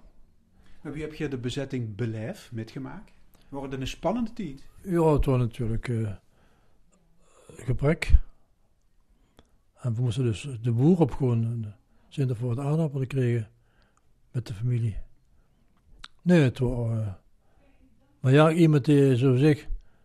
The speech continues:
Speaker 2: tussen de boeken wordt, wordt natuurlijk een, eh,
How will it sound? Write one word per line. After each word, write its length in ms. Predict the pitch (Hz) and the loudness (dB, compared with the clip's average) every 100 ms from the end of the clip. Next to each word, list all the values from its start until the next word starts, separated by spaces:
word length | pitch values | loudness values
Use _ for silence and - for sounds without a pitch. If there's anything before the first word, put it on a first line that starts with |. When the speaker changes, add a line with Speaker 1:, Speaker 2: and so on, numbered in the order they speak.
| _ _ _ _ _ _ | _ _ _ _ _ _
Speaker 2:
tussen 260 | 156 - 139 | 0 2 0
de 60 | |
boeken 260 | 127 180 143 | 2 0 2
wordt, 320 | 123 120 127 101 - _ - _ _ _ | 2 2 0 -8 -16 _ -20 _ _ _
wordt 200 | 139 127 | -2 0
natuurlijk 320 | 123 135 123 | 0 -2 -2
een, 180 | 127 120 | 0 0
eh, 300 | 120 117 107 | 0 0 -2